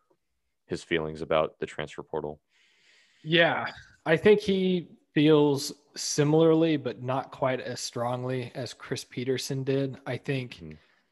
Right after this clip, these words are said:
Speaker 2: you know, the whole Built for Life program that the U W football program is built upon really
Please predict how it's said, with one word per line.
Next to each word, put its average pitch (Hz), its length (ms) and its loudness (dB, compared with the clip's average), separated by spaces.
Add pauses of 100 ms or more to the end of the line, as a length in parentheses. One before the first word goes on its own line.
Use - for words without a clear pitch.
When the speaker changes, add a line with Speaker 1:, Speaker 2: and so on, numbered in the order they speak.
(160)
Speaker 2:
you 139 80 -8
know, 123 320 -2
the 127 80 -8
whole 135 340 -2
Built 127 240 -2
for - 120 -6
Life 120 320 -4
program 131 560 0
that 120 260 -6 (140)
the 135 80 -8
U 123 140 -4
W 120 260 -4 (480)
football 156 260 2
program 139 720 0 (380)
is 127 400 -2 (1080)
built 135 240 0
upon 131 720 -4
really 139 640 4